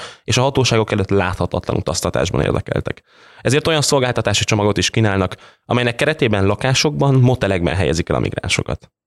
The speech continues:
A titkosítás alól feloldott jelentés külön említi, hogy Szabadka belvárosában és az Ócska piac környékén egyre több az illegális szállás. Két magyarul beszélő nő épp pufi jackiket pakol be egy raktárba. Ők mesélik, hogy a migránsszálló, amiről a magyar titkosszolgálat ír,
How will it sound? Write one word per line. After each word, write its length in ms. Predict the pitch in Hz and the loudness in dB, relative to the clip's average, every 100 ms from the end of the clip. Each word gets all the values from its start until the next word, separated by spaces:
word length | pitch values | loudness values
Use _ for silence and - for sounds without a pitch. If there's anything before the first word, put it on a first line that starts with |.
| _ | _
A 80 | - | -2
titkosítás 520 | 156 175 - 135 117 | 0 0 0 -2 0
alól 180 | 135 120 | 0 2
feloldott 400 | 135 117 98 - | 2 2 2 0
jelentés 400 | 110 123 127 - | 0 2 2 2
külön 260 | 143 123 | 2 2
említi, 520 | 95 101 107 107 139 156 - _ | 4 4 2 4 2 2 -6 _
hogy 120 | 98 | 0
Szabadka 400 | - 143 143 110 | 0 0 -2 -2
belvárosában 800 | 101 101 110 139 - 123 151 143 | 0 2 2 2 0 0 2 2
és 120 | 120 | 2
az 120 | - - | 0 0
Ócska 320 | 123 117 110 | 0 0 -2
piac 280 | 95 80 - | -2 -2 0
környékén 520 | 110 110 92 - 78 - | 0 2 2 0 -4 -2
egyre 260 | 120 104 | -2 0
több 200 | 87 90 | 0 0
az 120 | 82 | 2
illegális 400 | 87 80 - - | 2 2 0 -2
szállás. 640 | - - - - - - - - | 0 0 0 -2 -4 -8 -12 -6
Két 220 | 143 139 | -2 2
magyarul 320 | 127 107 104 | 2 4 2
beszélő 420 | 98 98 95 90 | 2 2 2 4
nő 220 | 90 107 | 4 4
épp 180 | 101 104 | 4 2
pufi 200 | - 110 95 | 0 0 0
jackiket 360 | 90 85 101 | 0 0 -2
pakol 300 | - 87 85 | -2 -2 0
be 80 | 82 | 2
egy 120 | 80 | 0
raktárba. 540 | 85 - 85 87 87 90 _ _ | 0 -2 -2 0 -2 -4 _ _
Ők 180 | - 123 | -4 0
mesélik, 440 | 117 110 143 151 | 0 0 0 0
hogy 100 | - | 0
a 60 | 87 | 0
migránsszálló, 760 | 101 98 98 - 113 117 139 156 | 2 0 0 0 2 2 2 2
amiről 260 | 98 90 90 | 2 2 2
a 40 | |
magyar 240 | 101 92 | 2 0
titkosszolgálat 680 | - 113 87 - 85 78 98 | -2 -2 0 0 0 0 2
ír, 180 | 117 110 | 2 0